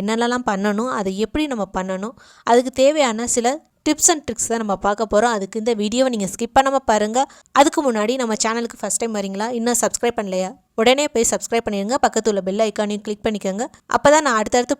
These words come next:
போடுற வீடியோட நோட்டிஃபிகேஷன் உங்களுக்கு மிஸ் பண்ணாம கிடைக்கும். கார்த்திகை சிட்டியை நம்ம போன வருஷம் யூஸ் பண்ணியிருப்போம். அந்த சிட்டியையே நம்ம வாஷ் பண்ணிட்டு தான் நம்ம ஸ்டோர் பண்ணி வச்சிருப்போம். Again, இந்த வருஷமும் அதை எடுத்து அப்படியே டைரக்டா யூஸ் பண்ணக்கூடாது. அதையும் நல்லா கழுவிட்டு தான் நம்ம யூஸ் பண்ணணும். ஏன்னா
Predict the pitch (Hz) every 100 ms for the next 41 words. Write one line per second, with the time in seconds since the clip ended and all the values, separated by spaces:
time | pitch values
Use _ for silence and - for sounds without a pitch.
0 | 220 208 202 220 220 214 208 208 214 208
1 | 196 233 240 196 202 196 190 - 233 233
2 | 226 196 185 285 427 - _ - 269 349
3 | 330 - 202 196 240 226 226 214 220 226
4 | 277 247 202 196 175 170 202 - 220 214
5 | 208 233 254 220 185 262 262 202 233 226
6 | 196 220 269 233 214 220 247 220 - 196
7 | 208 214 190 175 - 175 - 269 - _
8 | _ _ - 233 254 330 269 247 294 262
9 | 226 208 233 262 214 196 196 202 202 202
10 | 208 214 226 247 208 190 233 208 - 214
11 | 185 - 175 175 233 202 202 247 269 196
12 | 202 254 _ - 196 240 254 226 214 220
13 | 190 175 175 - 185 175 247 220 196